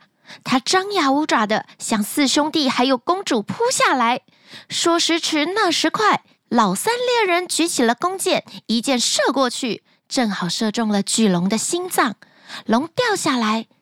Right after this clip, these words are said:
死去了。可是四兄弟跟公主仍然没有摆脱危险，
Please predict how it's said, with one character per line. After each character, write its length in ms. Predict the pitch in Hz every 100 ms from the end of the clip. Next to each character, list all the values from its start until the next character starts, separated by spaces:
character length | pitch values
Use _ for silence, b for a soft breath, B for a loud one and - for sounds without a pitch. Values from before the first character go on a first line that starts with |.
| _
死 300 | - - 185
去 380 | - - 403 403
了。 340 | 226 - - _ B B B B B B
可 160 | - 262
是 500 | - 330 320 320 294 b b b b
四 260 | - 285
兄 240 | 254 277 294
弟 120 | 294
跟 200 | 294 311
公 240 | 349 381
主 300 | 370 285 214 - B
仍 340 | 208 202 233
然 180 | 339 320
没 140 | 320 294
有 140 | 277
摆 180 | 196 170
脱 160 | 208
危 240 | 214 175 214
险， 360 | - 226 -